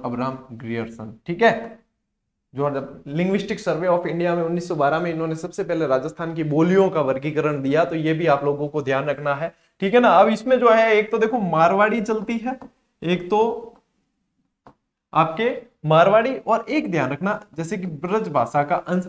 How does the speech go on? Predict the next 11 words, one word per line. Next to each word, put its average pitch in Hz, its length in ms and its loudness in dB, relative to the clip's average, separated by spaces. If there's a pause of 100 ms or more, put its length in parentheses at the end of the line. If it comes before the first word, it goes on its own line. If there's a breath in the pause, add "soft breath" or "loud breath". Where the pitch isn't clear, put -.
आता 139 220 -2
है 135 180 -6
ये, 110 220 -14
ये 175 160 0
तो 247 160 6
है 226 180 8
आपके 196 420 4
किससे? 202 300 -6
अ, - 500 -10 (500)
प्राकृत 214 520 4
से। 202 300 -2